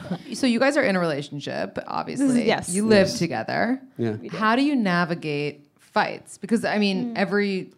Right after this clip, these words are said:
Speaker 1: there's
Speaker 3: Oh.
Speaker 1: always, you know,
Speaker 2: This
Speaker 1: in
Speaker 2: is
Speaker 1: every relationship, there are ups and downs, there
Speaker 3: Well,
Speaker 1: are ebbs and flows.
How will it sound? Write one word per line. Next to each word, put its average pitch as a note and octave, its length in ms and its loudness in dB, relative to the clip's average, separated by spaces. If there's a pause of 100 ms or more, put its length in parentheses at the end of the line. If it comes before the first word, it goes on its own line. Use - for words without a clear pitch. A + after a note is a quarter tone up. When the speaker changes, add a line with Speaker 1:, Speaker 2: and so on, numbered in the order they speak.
Speaker 1:
there's F3+ 300 -2
Speaker 3:
Oh. - 100 -2
Speaker 1:
always, F3 420 4 (400)
you E3+ 60 0
know, D3 440 0 (200)
Speaker 2:
This D4+ 140 8
Speaker 1:
in - 60 6
Speaker 2:
is - 0 -
Speaker 1:
every C4 260 6
relationship, F3 800 4
there D#3 160 2
are C3 100 0
ups D3 160 -6
and C#3+ 100 -10
downs, - 460 -8
there C#3 100 6
Speaker 3:
Well, C#3+ 80 6
Speaker 1:
are D3 40 0
ebbs D#3 220 -2
and D#3 140 -4
flows. B2+ 560 -8